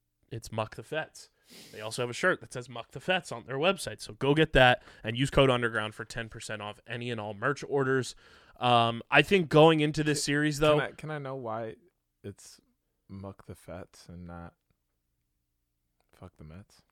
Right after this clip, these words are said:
Speaker 1: There's a weird thing where, yes, our brains would be like, "I need that shirt." There's a weird thing, though, that I have started to learn as I've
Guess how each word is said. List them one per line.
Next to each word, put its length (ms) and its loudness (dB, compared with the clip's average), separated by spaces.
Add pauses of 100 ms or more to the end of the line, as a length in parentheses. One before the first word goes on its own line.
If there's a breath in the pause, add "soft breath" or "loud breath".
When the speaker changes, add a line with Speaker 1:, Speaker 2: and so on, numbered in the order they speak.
(1700)
Speaker 1:
There's 360 -4
a 60 2
weird 560 0
thing 480 0 (120)
where, 440 2
yes, 400 -2 (100)
our 240 4
brains 680 -2 (560)
would 140 -10
be 120 -8
like, 240 -4 (100)
"I 60 -12
need 200 -14
that 180 -8
shirt." 280 -10 (760)
There's 180 -2
a 60 -4
weird 400 -2
thing, 380 -4
though, 260 0
that 180 -2
I 120 0
have 180 -4
started 380 4
to 80 -6
learn 360 -2
as 120 -2
I've 160 0